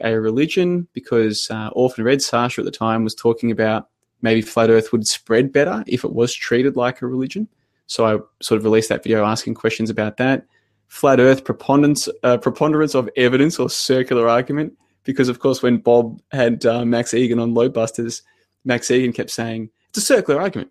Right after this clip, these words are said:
It's a circular argument." Yeah, yeah, well, you can say whatever you want about Flat Earth, but it's a circular argument. And then Bob was saying,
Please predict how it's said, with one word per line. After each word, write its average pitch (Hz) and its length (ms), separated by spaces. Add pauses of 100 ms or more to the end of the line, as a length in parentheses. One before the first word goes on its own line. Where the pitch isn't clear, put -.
It's 170 120
a - 20
circular 180 400
argument." 165 360 (240)
Yeah, 139 180
yeah, 147 240
well, 139 180
you 170 80
can 180 80
say 214 140
whatever 139 160
you 127 100
want 151 100
about 110 160
Flat 135 200
Earth, 127 120
but 131 80
it's 127 80
a 165 60
circular 165 360
argument. 127 380 (300)
And 123 100
then 120 120
Bob 135 240
was 143 120
saying, 117 300